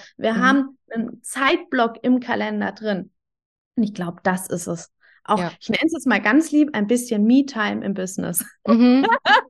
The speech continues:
Speaker 2: Ja, das stimmt. Das ist wirklich ein ganz großer Unterschied. Ich kann mich erinnern, ich war ja im Juni, äh, in den Alpen auf einer Konferenz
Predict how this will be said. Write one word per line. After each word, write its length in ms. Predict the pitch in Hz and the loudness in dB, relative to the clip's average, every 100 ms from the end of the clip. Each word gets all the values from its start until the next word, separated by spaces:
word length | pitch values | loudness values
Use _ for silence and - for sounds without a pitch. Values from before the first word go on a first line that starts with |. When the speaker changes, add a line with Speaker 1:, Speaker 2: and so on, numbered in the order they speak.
| 403 453 _ | 2 0 _
Speaker 2:
Ja, 320 | 185 226 269 | 2 6 6
das 200 | 254 - | 4 0
stimmt. 320 | - 254 202 - - - | 0 2 2 -4 -8 0
Das 180 | 226 | 0
ist 120 | 254 240 | 0 0
wirklich 360 | 277 277 254 | 2 0 0
ein 80 | 240 | 2
ganz 240 | 226 254 | 2 2
großer 260 | 233 240 233 | -2 0 0
Unterschied. 320 | 226 240 202 | 0 -2 -4
Ich 80 | 196 | -2
kann 140 | 240 | 0
mich 140 | 233 226 | 0 0
erinnern, 200 | 233 226 | 0 0
ich 140 | - | 0
war 80 | 214 | 0
ja 60 | 226 | 2
im 100 | 220 | 2
Juni, 340 | 254 254 226 214 | 4 4 2 2
äh, 440 | 202 208 - - | 0 0 -2 -2
in 60 | 208 | 0
den 160 | 208 | 2
Alpen 280 | 220 320 269 | 0 0 0
auf 200 | 208 202 | -2 -2
einer 80 | 190 | -2
Konferenz 680 | - 190 202 175 190 269 | -2 -2 -2 0 0 -2